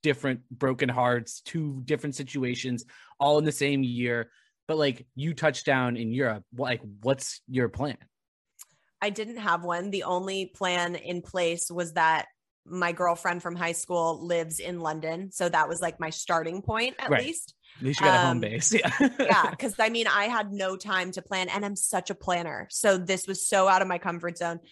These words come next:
Speaker 2: I mean, the only thing I knew about hostels on my plane ride over was that there was a horror movie about them and people get brutally murdered in it. So this was like, "What do you mean I'm gonna go stay in hostels by
Speaker 1: Right.
Speaker 2: myself with a frickin' backpack?" Like,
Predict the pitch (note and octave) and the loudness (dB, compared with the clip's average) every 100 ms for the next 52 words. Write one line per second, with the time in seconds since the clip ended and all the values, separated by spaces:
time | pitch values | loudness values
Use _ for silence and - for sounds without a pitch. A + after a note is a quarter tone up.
0 | - - G3+ A3 G#3+ A3 A#3 B3+ A#3+ G3+ | -8 -2 0 2 0 0 0 0 0 0
1 | F#3+ F3+ F3 F#3 E3 - G3 F#3+ G#3 G3 | 4 2 2 2 2 2 -2 -2 -2 -6
2 | - F3+ F3 F3 E3+ - E3+ E3+ E3+ E3+ | -2 -2 0 -2 -2 -6 -6 -2 0 0
3 | D#3+ F3 F3 F#3 F3 F3 F#3 G3+ B3 C#4 | 2 0 0 -4 0 0 0 0 0 0
4 | B3+ F3+ E3+ D#3+ D#3+ E3+ F3+ F#3 F#3 F#3 | 0 -2 -2 0 -2 -2 -6 -6 -4 -2
5 | F#3 F3 - F3 E3+ E3+ E3 E3 D#3 D3 | -2 -2 0 2 2 0 0 0 -2 -4
6 | C3 A#2 _ - - - - - G#3+ G#3 | -8 -12 _ -20 -20 -16 -4 2 4 4
7 | G3+ A3 G#3+ G#3 G3 F#3+ F#3 - _ F#3 | 2 0 0 2 4 4 2 -4 _ -8
8 | G#3 A3 G#3+ G3+ G3 F#3+ F#3 - F3+ F3 | -4 -2 2 2 2 0 -2 0 0 0
9 | E3 F3+ F3+ E3+ E3+ E3+ E3+ E3 A2+ E3+ | 0 0 0 -2 -2 0 -2 0 2 4
10 | E3 D#3+ E3 F3 F3+ - F#3 F#3 F3+ E3+ | 4 2 -4 -4 -2 -4 -2 -2 0 2
11 | F3 - - D#3+ C#3 - D#3+ C#3+ | 2 0 0 2 2 -2 -8 -8